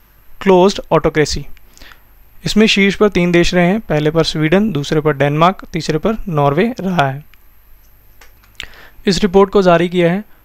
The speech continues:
गोथेनबर्ग विश्वविद्यालय ने और मुख्यालय है स्वीडन में। नेक्स्ट क्वेश्चन है,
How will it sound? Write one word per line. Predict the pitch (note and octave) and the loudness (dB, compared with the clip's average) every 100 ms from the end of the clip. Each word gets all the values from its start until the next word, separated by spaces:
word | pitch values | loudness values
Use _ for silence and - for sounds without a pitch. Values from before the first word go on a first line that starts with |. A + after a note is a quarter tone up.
| - E3 | -14 0
गोथेनबर्ग | E3+ F#3 F#3+ F3 F#3+ | 0 2 2 2 2
विश्वविद्यालय | D#3+ D3+ D#3 D#3 D#3+ D#3 | 0 -6 -4 0 2 2
ने | F3 G#3 - | -2 -6 -6
और | D#3 | -6
मुख्यालय | D3+ - D3 D3 | -4 -2 -2 0
है | E3 G#3+ - | -4 -6 -12
स्वीडन | - D#3+ C#3+ C3+ | -12 -6 -4 -4
में। | B2+ B2 - - - - - - _ _ _ _ - | -4 -12 -14 -18 -20 -20 -20 -20 _ _ _ _ -8
नेक्स्ट | D#3+ D3 - | -4 -2 -2
क्वेश्चन | E3+ D#3+ F3+ | -4 -2 -2
है, | G#3 | -2